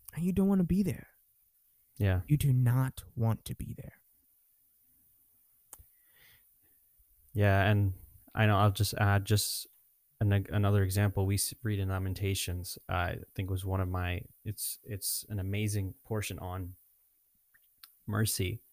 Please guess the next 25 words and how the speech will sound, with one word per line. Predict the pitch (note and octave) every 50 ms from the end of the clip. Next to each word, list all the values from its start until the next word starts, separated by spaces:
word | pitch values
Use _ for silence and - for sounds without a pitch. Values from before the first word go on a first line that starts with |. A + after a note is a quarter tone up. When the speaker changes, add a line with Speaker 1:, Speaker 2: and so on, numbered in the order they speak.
| _ _ _ _ _ _ _ _ - _ _ _ _ _ _ _ -
Speaker 2:
Um, | - G2 G2 G2 F#2+ F#2+ F#2+ F#2 F#2+ - - - - _ _ _ _ _ _ _ _ _ _ _ _ _ _ _ _ _ _ _ _ _ _ _ _ _ -
we | A2+ G#2+ G2+
see | - - B2+ B2
this | A#2 A2+ A2 - - -
cry | - - A2 G#2+ G#2+ A2
for | G#2 - G#2+
mercy | G2+ G2+ G#2 G#2 G2 - - G2+ F#2
from | - - G#2 G2
a | F#2+
people. | - - - G#2+ G#2 - F#2+ F#2+ - - G#2+ - _ _ _ _ _ _ _ _ _ _ -
Uh, | - F#2+ F#2+ F#2 F2+ F2+ G2 - - -
in | - A2+ G2+
Lamentations | G#2 G#2+ G#2+ G#2+ G2+ - G#2+ G2 - - G#2+ G2 -
chapter | - - G#2 G2 - - G2+ F#2+
three, | - A2 A2+ G#2+ G#2
we | G2 G2 G2
see, | F#2+ - - - G2 F#2+ F#2+ G2 G#2 - _ _ _ _ _ _ _ -
um, | - G2 F#2+ F#2+ F#2 F#2+ F#2+ - A#2+ - _ _ _ _ _ _ _ _ _ _ _ _ _ _ _ _ _ _ _ _ _ _ _ _ -
that | G#2+ G#2+ G2+ G2 F#2+ F#2+ - - - - - - - _ _ _ _ _ _ _ -
Israel's | A2+ A2 G#2+ G#2+ G#2+ A#2 A#2+ A#2 G#2+ G#2+ G2+ -
sin | - - - A#2+ A#2 G#2+ G2+ G2 F#2 G#2+ - _ _ _ _ _ _ _ -
is | A2 G2 -
so | - - - G#2 G2+
great. | F#2+ F#2+ G#2 F#2+ - - - - _ - _ _ _ _ _ -
Speaker 1:
Mm. | B2+ B2+ B2 A2+ A#2 B2